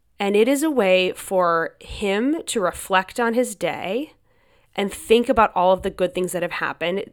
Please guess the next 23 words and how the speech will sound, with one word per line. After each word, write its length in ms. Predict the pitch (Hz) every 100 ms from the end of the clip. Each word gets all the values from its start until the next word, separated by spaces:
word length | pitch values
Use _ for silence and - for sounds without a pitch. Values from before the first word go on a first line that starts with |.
| -
And 300 | 196 190 - _ _ -
I 80 | 190
will 100 | 208
also 340 | 190 185 - 180
say, 380 | - 160 147 -
to 100 | -
be 120 | 156
clear, 520 | 151 - 143 123 190 - _ _ _
sometimes 560 | - 220 208 233 233 226
I 60 |
get 180 | 214 190
really 280 | 196 196 180
meaningful 520 | 185 175 185 185 175
information 500 | 160 165 160 156 170
out 80 | 165
of 100 | 165
him. 160 | 180
Other 200 | 175 160
times 380 | 170 185 185 175
they're 240 | 170 175 -
all 120 | 151
food 320 | - 156 151
related. 540 | 185 196 220 247 285